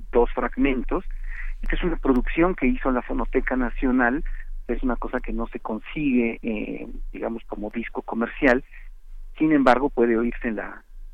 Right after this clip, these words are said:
en la página de la, de la Musiteca, ¿no? Que es musiteca punto M X. Eh, los intérpretes son la maestra Lidia Gerbero Falpiano, por supuesto, que fue la que realizó la investigación.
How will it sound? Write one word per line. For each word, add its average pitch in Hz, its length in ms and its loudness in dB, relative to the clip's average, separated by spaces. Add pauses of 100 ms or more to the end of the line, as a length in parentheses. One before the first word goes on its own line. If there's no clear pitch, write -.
en 127 180 -8
la 123 100 -8
página 113 500 -2
de 101 140 -10
la, 95 380 -10
de 110 200 -6
la 101 100 -8
Musiteca, 110 580 2
¿no? 120 140 0
Que - 120 -14
es - 100 -18
musiteca - 500 -4
punto 110 360 -2
M 104 260 -6
X. - 220 -16 (920)
Eh, 143 200 8
los 139 220 2
intérpretes 170 640 4
son 147 220 2
la 117 80 4
maestra 127 260 -4
Lidia 113 260 0
Gerbero 117 360 0
Falpiano, 131 500 0
por - 220 -6
supuesto, - 420 -4
que - 140 -10
fue 117 120 -2
la 113 80 -4
que 117 120 -6
realizó 113 520 -2
la 117 120 0
investigación. 131 800 0